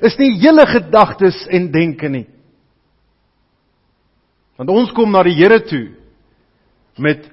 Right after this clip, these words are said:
ons wenslysie. Sê, "Here, ek,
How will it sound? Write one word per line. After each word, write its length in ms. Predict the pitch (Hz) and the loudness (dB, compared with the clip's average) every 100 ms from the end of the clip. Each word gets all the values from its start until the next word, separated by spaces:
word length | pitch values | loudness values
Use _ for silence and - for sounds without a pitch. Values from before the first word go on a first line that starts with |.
| _ _ | _ _
ons 580 | 185 226 214 - - _ _ _ - | 2 2 0 -8 -18 _ _ _ -18
wenslysie. 840 | 107 131 117 - 107 92 _ _ _ _ _ _ _ _ _ _ _ _ - | -8 -8 -8 -12 -16 -18 _ _ _ _ _ _ _ _ _ _ _ _ -14
Sê, 80 | - | -4
"Here, 240 | 170 185 170 | 0 0 0
ek, 220 | - | -4